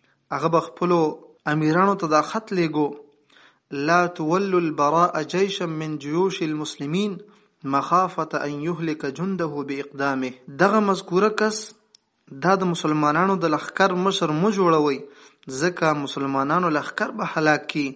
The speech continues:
هغوی ته به نقصان ورسوي، ځکه دا خو مخکې رواني په اول صف کې جنګیږي. ټول خلک به ځان سره په اول صف کې او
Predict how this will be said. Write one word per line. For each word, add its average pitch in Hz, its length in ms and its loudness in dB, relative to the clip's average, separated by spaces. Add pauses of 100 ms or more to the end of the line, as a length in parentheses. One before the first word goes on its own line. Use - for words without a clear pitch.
(600)
هغوی 156 280 4
ته 170 120 0
به 156 60 0
نقصان 190 440 -4
ورسوي، 160 540 0
ځکه 185 220 -6 (100)
دا 185 100 0
خو 165 100 -10
مخکې 180 460 -2
رواني 160 280 2 (100)
په 143 100 4
اول 156 140 2 (100)
صف - 240 -2
کې 156 140 -4
جنګیږي. 143 520 -2 (600)
ټول 180 140 2 (100)
خلک 202 260 2
به 170 160 2
ځان 180 240 4
سره 156 240 0
په 156 60 -2 (160)
اول 175 240 4
صف 202 340 -4
کې 165 140 0 (720)
او 151 60 10